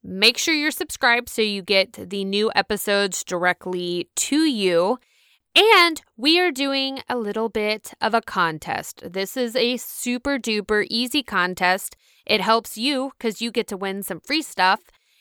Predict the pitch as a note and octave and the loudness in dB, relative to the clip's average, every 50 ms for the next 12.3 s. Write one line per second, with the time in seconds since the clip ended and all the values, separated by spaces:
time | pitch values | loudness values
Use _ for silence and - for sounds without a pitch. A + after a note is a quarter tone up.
0 | _ _ _ - A3 A3 G#3 G3+ G3+ G3+ G3+ G3 G3 F#3+ F3+ G3 G3+ F#3+ G3+ G#3 | _ _ _ -6 -2 0 0 0 0 0 0 -2 -2 -4 -4 -4 -4 -2 -2 -2
1 | F#3+ - - B3+ C#4 D4+ C#4+ C4+ C#4 - - - - _ _ _ _ _ _ - | -4 -2 2 4 4 6 4 4 2 -2 -8 -16 -18 _ _ _ _ _ _ -12
2 | G#3 G3+ - - G#3+ F#3+ F3+ F3+ F3+ F3+ F3+ F3+ F3+ F3+ E3+ - - _ _ _ | -12 -12 -10 -6 -4 -4 -2 -2 -2 -2 -2 -4 -4 -6 -8 -14 -18 _ _ _
3 | - G3 G#3+ A3+ B3 C4 B3 A#3+ A#3 A3+ A#3+ G#3+ G3+ G3+ F#3+ G3 G#3+ A3 A3 A3 | -4 2 2 2 4 2 0 -2 -2 -2 -2 -2 -2 -2 -4 -2 -2 -2 -2 -2
4 | G#3 G#3 G3 F3+ F3+ F#3 G#3+ C#4 D4 - - G#3+ G3 F#3+ F#3+ F#3+ F3+ - - - | -2 -2 -2 0 2 2 2 2 0 -2 -6 -8 -8 -8 -8 -10 -12 -12 -6 -4
5 | - E3+ E3+ E3+ E3+ E3+ E3+ F3 - - - - - - - A#3+ D4+ - C#4 A3+ | -4 -2 -2 -2 -2 -2 -2 -4 -6 -8 -12 -14 -10 -4 -2 -2 0 2 0 0
6 | F3+ G#3 F#3 - F3 E3+ E3 F3+ F3 - - - F3+ E3 - E3+ E3+ E3+ E3+ F3 | 0 -2 -6 -4 -4 -4 -4 -4 -6 -8 -8 -8 -8 -8 -6 -4 -4 -2 0 0
7 | F#3+ A#3+ - - - _ _ _ _ _ _ _ - - - A3+ A3 A3 G#3+ - | 0 -2 -4 -8 -14 _ _ _ _ _ _ _ -8 0 2 2 4 2 2 0
8 | - G3+ - A3 A#3+ C#4 D4 C#4 C#4 A3+ G#3 G#3+ G#3+ A3 A3+ B3 - - - G#3 | -2 -4 -4 -2 -4 -2 -2 0 2 2 4 4 2 2 0 -2 -8 -8 -2 0
9 | G3 F#3+ F#3+ F#3+ F#3+ - - F3 E3 D#3 E3+ F3+ F#3 - - G#3+ G3 G3+ - A#3+ | 2 2 2 0 -2 -2 -2 -4 -2 2 2 0 0 0 -2 -2 -2 -2 -2 -4
10 | A#3+ C4 - _ _ _ _ _ _ - A3 A#3 C#4 D#4+ F4 E4+ D4 B3+ A3+ A#3 | -6 -6 -8 _ _ _ _ _ _ 0 2 2 2 4 4 4 4 4 4 2
11 | A#3+ - B3 A#3+ A#3 B3+ C#4 B3+ - A3 G#3+ G#3+ G#3 G#3 G#3 G3 - G3+ F3 E3+ | -2 -4 -6 -4 -4 -6 -8 -10 -8 -6 -4 -4 -2 -2 -4 -4 -4 -8 -8 -4
12 | F#3+ F#3+ F#3+ G3+ - | -4 -4 -4 -4 -6